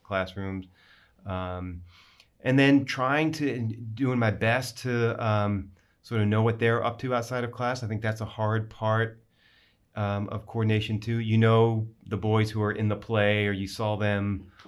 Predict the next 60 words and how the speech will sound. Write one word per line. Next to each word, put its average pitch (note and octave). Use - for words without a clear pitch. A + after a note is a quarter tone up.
on G2
the G2
basketball G#2+
court G#2
or G2+
whatever, G2
I G#2+
would G#2
try G#2
to G2
make G2+
sure A2
I G2+
n-, G#2
at A2+
least A2
knew A2
what G#2
the G#2+
girls G2+
were G2
up F#2
to G2+
and F#2+
if F#2+
I G2
could G2
support F2
them F2
in, F2+
in F2+
some F2+
way F2+
and F2+
go F2+
to F#2
their F2+
games F2
or F2
their F2
plays E2+
or, F2
or F2+
whatever. F2
And F2+
just G2+
sort A2+
of G2
something A#2+
to G#2+
break G#2
through G#2
and, F#2
and F#2+
talk F#2+
about, E2+
right? F#2
Even G2
those, F#2+
like, F#2